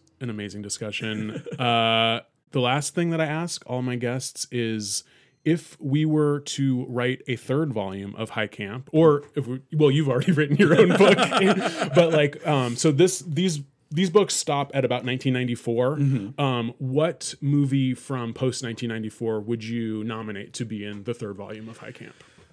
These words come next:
Speaker 2: Well, if I were strictly going on the, you know, of, of queer interest, uh, uh,
Speaker 1: Mm.
Speaker 2: uh, thing, um, I would, this is maybe a little bit of a cheat, but I would say nineteen ninety-five's The Celluloid Closet, which is
Speaker 1: Oh,
Speaker 2: a really
Speaker 1: God,
Speaker 2: interesting
Speaker 1: yeah.
Speaker 2: documentary about sort of the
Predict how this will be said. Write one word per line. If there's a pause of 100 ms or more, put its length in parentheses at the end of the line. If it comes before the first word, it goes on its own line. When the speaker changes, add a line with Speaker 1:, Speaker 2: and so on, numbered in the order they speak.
(160)
Speaker 2:
Well,
if
I
were
strictly
going
on
the,
you
know,
of, (360)
of
queer
interest,
uh,
uh,
Speaker 1:
Mm.
Speaker 2:
uh,
thing,
um, (560)
I
would,
this
is
maybe
a
little
bit
of
a
cheat,
but
I
would
say
nineteen
ninety-five's
The
Celluloid
Closet,
which
is
Speaker 1:
Oh,
Speaker 2:
a
really
Speaker 1:
God,
Speaker 2:
interesting
Speaker 1:
yeah.
Speaker 2:
documentary
about
sort
of
the